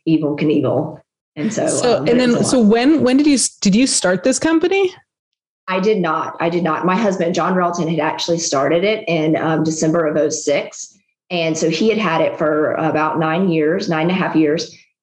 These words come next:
Speaker 1: And
Speaker 2: And it's an
Speaker 1: then,
Speaker 2: equi-,
Speaker 1: uh,
Speaker 2: private
Speaker 1: nine
Speaker 2: equity
Speaker 1: years.
Speaker 2: firm?
Speaker 1: No, we're actually a fund administrator. So what we do is, and we can really thank Bernie Madoff for this, um, is when our industry
Speaker 2: I,
Speaker 1: really
Speaker 2: I don't know
Speaker 1: took
Speaker 2: where this
Speaker 1: off.
Speaker 2: is going, but I'm already laughing. <laughs>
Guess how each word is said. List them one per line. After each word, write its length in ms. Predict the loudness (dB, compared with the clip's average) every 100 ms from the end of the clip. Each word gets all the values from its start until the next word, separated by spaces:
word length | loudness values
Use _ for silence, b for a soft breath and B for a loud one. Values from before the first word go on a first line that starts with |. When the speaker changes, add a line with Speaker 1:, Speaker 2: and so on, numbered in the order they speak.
| -6
Speaker 1:
And 120 | 0
Speaker 2:
And 60 | 2
it's 160 | 2
an 120 | 2
Speaker 1:
then, 80 | 0
Speaker 2:
equi-, 260 | -2 0 0
Speaker 1:
uh, 140 | 0
Speaker 2:
private 240 | -2 0 0
Speaker 1:
nine 160 | 0
Speaker 2:
equity 180 | 0 0
Speaker 1:
years. 120 | 2
Speaker 2:
firm? 420 | 2 4 4 2 -4 _ _ _ _ -16 -16 _
Speaker 1:
No, 240 | 0 2 2
we're 140 | 0
actually 480 | 0 -4 -4 -4 -2
a 180 | -2 -2
fund 180 | -2 0
administrator. 720 | 0 0 -2 -2 -2 0 -2
So 240 | 0 0
what 240 | 2 0 2
we 160 | 0
do 240 | 2 2 2
is, 260 | 2 0
and 280 | -2 0 2
we 200 | 2 0
can 140 | 0 0
really 280 | 0 0 0
thank 280 | -2 -2 -2
Bernie 240 | 0 0
Madoff 480 | 0 0 0 -2 -2
for 100 | -2
this, 460 | 0 -2 -4 -12 -20 _ _ -8
um, 340 | -4 -2 0 0
is 180 | 0 0
when 120 | 0
our 140 | 0
industry 480 | 0 0 -2 0 0
Speaker 2:
I, 100 | 0
Speaker 1:
really 160 | 0 2
Speaker 2:
I 20 |
don't 120 | 2
know 80 | 2
Speaker 1:
took 80 | 2
Speaker 2:
where 80 | 2
this 120 | 2
Speaker 1:
off. 60 |
Speaker 2:
is 80 | 2
going, 300 | 4 2 4
but 100 | 2
I'm 140 | 2 2
already 260 | 2 4
laughing. 460 | 2 2 0 2
<laughs> 100 | 2